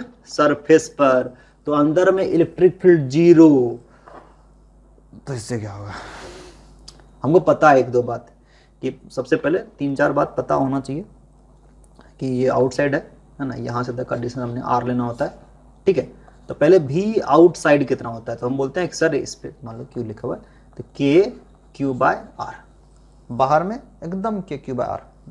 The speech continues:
तो सारा charge को zoom करेंगे center पर है। Surface पर बोलो कहाँ से लिखोगे? Surface पर, तो K Q by capital R।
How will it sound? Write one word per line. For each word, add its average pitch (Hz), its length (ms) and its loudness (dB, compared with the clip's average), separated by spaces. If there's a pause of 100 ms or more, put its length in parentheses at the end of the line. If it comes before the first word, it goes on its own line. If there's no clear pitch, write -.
(320)
तो 135 80 -10
सारा 185 280 2
charge 165 240 -4
को 160 80 -6
zoom 147 220 -6
करेंगे 180 220 -6
center 117 260 -4
पर - 160 -12
है। - 80 -16 (540)
Surface 185 380 4
पर 196 100 4
बोलो 180 220 6
कहाँ 175 240 0
से 165 80 -2
लिखोगे? 170 260 2
Surface 160 540 -4
पर, 165 180 -4
तो - 1000 -18
K 160 320 2 (560)
Q 151 180 0
by 143 240 4
capital 160 400 -2
R। 160 140 -2